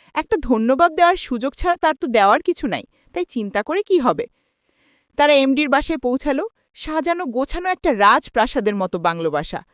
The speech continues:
বিশাল একটা বাংলোর ড্রয়িং রুমে বসে আকাশ আর ফিরোজা বেগম অপেক্ষা করছিলেন অচেনা সাহায্যকারীকে দেখার আশায়। হঠাৎ চোখ আটকে গেল একটা দেয়ালে,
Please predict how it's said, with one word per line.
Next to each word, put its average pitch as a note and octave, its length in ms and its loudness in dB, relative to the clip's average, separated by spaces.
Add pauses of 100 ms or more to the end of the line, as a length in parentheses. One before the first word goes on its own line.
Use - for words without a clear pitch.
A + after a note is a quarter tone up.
(640)
বিশাল D4 500 0
একটা D4+ 260 0
বাংলোর F#3+ 420 0
ড্রয়িং F#3 460 -2
রুমে E4+ 200 -2
বসে G#3+ 340 -4 (300)
আকাশ G#3 420 0
আর D#4 80 2
ফিরোজা C4+ 400 0
বেগম B3+ 280 4
অপেক্ষা G#3+ 400 0
করছিলেন D4 500 -4 (340)
অচেনা D#4+ 400 0
সাহায্যকারীকে A#3 760 -2
দেখার E3 340 -4
আশায়। - 280 -6 (640)
হঠাৎ A3+ 360 -2
চোখ A#3 260 0
আটকে A#3 280 -4
গেল C4 160 0
একটা D#4+ 300 0
দেয়ালে, D#3+ 360 -4